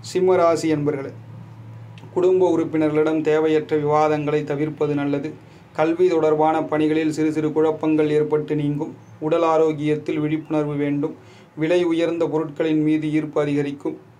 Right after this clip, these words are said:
பிற மொழி பேசும் மக்களின் மூலம் ஆதாயம் உண்டாகும். பொருளாதார முன்னேற்றம் தொடர்பாக எதிர்பாராத உதவிகள் கிடைக்கப் பெறுவீர்கள். வாக்குறுதிகளை அளிக்கும் பொழுது சிந்தித்து செயல்படுங்கள்.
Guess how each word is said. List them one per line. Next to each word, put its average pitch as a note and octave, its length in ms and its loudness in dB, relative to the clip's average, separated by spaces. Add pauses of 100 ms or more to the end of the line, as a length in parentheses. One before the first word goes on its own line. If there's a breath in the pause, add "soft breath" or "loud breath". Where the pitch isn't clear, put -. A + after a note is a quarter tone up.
பிற D#3 200 0
மொழி E3+ 280 -2
பேசும் D3+ 400 -2
மக்களின் D3+ 400 -2
மூலம் D3+ 280 0
ஆதாயம் D3 500 2
உண்டாகும். D3 480 -2 (400 loud breath)
பொருளாதார E3+ 640 2
முன்னேற்றம் D#3 640 0
தொடர்பாக D3 520 2
எதிர்பாராத D3+ 800 2
உதவிகள் D3 520 0
கிடைக்கப் D3 440 -4
பெறுவீர்கள். C#3 480 -4 (600 loud breath)
வாக்குறுதிகளை D#3+ 760 2
அளிக்கும் D3+ 420 -2
பொழுது D3+ 260 0
சிந்தித்து D#3 460 -2
செயல்படுங்கள். C#3+ 680 -4